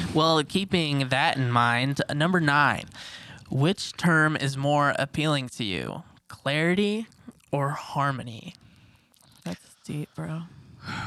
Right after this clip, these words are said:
Speaker 1: I would have to say, I would have to say harmony.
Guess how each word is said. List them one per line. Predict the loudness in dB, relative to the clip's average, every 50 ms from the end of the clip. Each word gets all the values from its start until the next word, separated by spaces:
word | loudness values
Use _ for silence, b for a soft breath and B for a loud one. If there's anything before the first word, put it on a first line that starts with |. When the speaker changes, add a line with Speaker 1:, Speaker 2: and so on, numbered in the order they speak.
| B B B B B B B B B B
Speaker 1:
I | -4 -2 -2 0
would | 0 0 0
have | -2 -2 -2 -2 -2 -2 -4 -4
to | -6
say, | -6 -4 0 0 0 0 0 0 -2 -2 -2 -4 -6 -8 -10 b b b b b b b b b b b b b b b b b b b b b b _ _ _ _ _ _ _ _ _ _ _ _ _ _ _ _ _ -20 -20 _ -10 -4
I | 0 4 6 6
would | 6 6 4
have | 4 4 2 2 0
to | -2 -4
say | -2 0 -2 0 0 2 0 0 0 -2 -4 -6 -10 _ _ _ _ -20 -20 _ _ _ _ _ _ _ _ _ _ _ _ _ _ _ _ _ _ _ _ _ _ _ _ _ _
harmony. | -10 -6 -4 -4 -2 -4 -6 -10 -12 -14 -20 -20